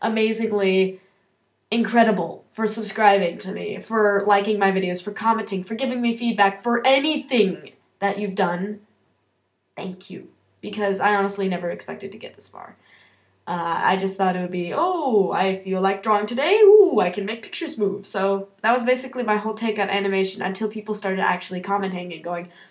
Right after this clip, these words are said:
"Wow, I like this." And I was going, "You do?" So thank you,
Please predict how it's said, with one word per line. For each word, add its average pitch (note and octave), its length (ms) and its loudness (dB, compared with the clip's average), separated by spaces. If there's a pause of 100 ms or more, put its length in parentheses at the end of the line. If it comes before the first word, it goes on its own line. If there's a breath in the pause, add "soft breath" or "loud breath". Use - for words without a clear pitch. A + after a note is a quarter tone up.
(240 loud breath)
"Wow, B3+ 460 -4 (180)
I C4+ 80 -6
like G4 180 -2
this." - 240 -6
And - 100 -10
I - 60 -6
was - 140 -12
going, G3+ 400 -10
"You - 120 -20
do?" F#4+ 240 -6 (320 soft breath)
So G#3+ 640 0 (680)
thank G#3 340 -2
you, - 320 -2